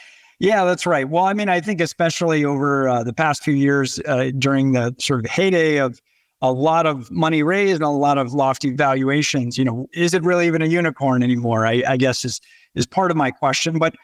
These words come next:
but also, I think for us at least, you know, we had a very unique beginning. We started as a bootstrap company that didn't raise any venture at all. And this idea of kind of rolling up our sleeves and doing whatever it takes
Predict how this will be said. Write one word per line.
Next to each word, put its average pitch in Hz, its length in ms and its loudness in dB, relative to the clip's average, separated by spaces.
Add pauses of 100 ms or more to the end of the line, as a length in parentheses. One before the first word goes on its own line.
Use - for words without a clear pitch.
(220)
but 180 100 0
also, 226 360 0
I 175 100 2
think 190 180 -4
for 170 220 0
us 185 220 0
at 147 140 -4
least, 135 520 -4
you 160 120 -2
know, 143 80 0
we 156 100 2
had 202 100 2
a 190 40 -2
very 160 220 2
unique 147 300 0
beginning. 123 460 -2
We 120 160 0
started 139 360 0
as 123 200 0
a 120 40 -8
bootstrap 131 520 0
company 135 460 0
that 120 100 -2
didn't 135 220 2
raise 127 220 2
any 160 200 0
venture 139 380 0
at 127 80 -2
all. 131 360 2 (460)
And 139 440 0
this 147 280 0
idea 147 400 2
of 127 100 -4
kind 143 220 -2
of 127 60 -2
rolling 143 320 0
up 135 140 -2
our 135 140 2
sleeves 139 400 0
and 120 140 2
doing 135 260 4
whatever 135 340 0
it 117 100 -6
takes 135 460 -4